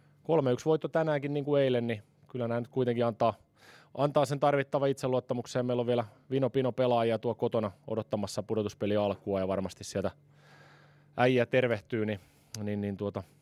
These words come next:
tästä on hyvä, hyvä jatkaa ja tietysti Jyppiä vastaan, niin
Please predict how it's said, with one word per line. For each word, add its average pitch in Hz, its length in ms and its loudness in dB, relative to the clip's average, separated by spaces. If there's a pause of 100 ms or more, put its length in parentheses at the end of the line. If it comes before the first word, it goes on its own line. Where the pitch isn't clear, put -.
(1120)
tästä 117 240 -2
on 110 60 0
hyvä, 120 200 4 (240)
hyvä 156 160 2
jatkaa 135 460 0
ja 117 120 0 (180)
tietysti 127 340 -8
Jyppiä 127 380 0 (200)
vastaan, 120 400 0
niin 113 120 -4